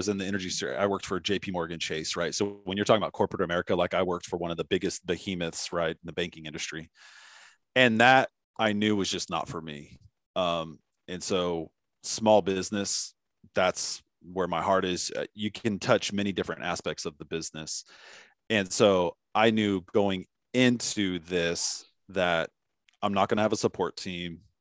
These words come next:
I'm not gonna have an assistant anymore, right? I'm not gonna have these people that can help. It's, a lot of it's gonna be on my shoulders and just rolling up my sleeves and getting it done, which I have no problem with. But it's just, there was a lot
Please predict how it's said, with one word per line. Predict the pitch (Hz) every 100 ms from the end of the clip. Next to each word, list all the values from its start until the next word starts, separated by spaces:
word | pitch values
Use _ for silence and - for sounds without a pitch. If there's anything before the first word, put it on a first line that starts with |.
| _
I'm | 90 95
not | 98
gonna | 104 101
have | 104
an | 104
assistant | - 98 - 92 -
anymore, | 90 87 85 85 82 85 85 _ _ _ _ _
right? | 104 107 107
I'm | 104
not | 110
gonna | 120 92
have | 107 107
these | 95 95 -
people | 113 107 92
that | 90 67
can | 101 87
help. | 104 95 90
It's, | - 80
a |
lot | 92 92
of | 95
it's | -
gonna | 95
be | 87
on | 85
my | 87
shoulders | 87 90 85 82 82 - - - - - _
and | 101 90 80
just | 90 - - _ _ _ -
rolling | 85 90 90
up | 80
my | 85
sleeves | - 87 80
and | 82
getting | 82
it | 78
done, | 123 120
which | 90 85 - - _ _ _ _ _ -
I | 113
have | 104
no | 95
problem | 123 123 104
with. | 92 90 - - _ -
But | 117 107 - _ _ -
it's | -
just, | 107
there | 120 117
was | 113 - - _ -
a | 104
lot | 92 92 98 98